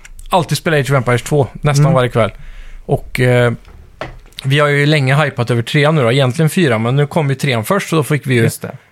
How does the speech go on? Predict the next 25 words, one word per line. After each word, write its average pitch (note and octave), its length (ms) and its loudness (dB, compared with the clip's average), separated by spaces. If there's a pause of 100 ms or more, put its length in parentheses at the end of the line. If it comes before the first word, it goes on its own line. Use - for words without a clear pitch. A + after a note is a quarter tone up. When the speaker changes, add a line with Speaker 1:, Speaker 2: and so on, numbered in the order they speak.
(100)
Speaker 1:
hoppa D3 360 0
i, C#3+ 160 0
ombord C3 440 0
på C3+ 80 0
detta C3+ 220 0
skepp. - 160 -2
Speaker 2:
Mm. B2+ 240 -2 (540)
Speaker 1:
Och - 200 -6
det G3 600 2
var F3 220 2
en D#3 80 2
stor A3+ 400 0
besvikelse E3+ 640 -2
initiellt E3 540 0
alltså. G2+ 280 -2
Jag C#3+ 80 2
har D#3 40 2
bara E3 160 0
Speaker 2:
Ja, B2+ 80 -2
Speaker 1:
spelat D#3 240 4
Speaker 2:
det E3 60 0
kan D3 80 2
Speaker 1:
en B2+ 60 0
kväll C3+ 200 0
då. - 120 -2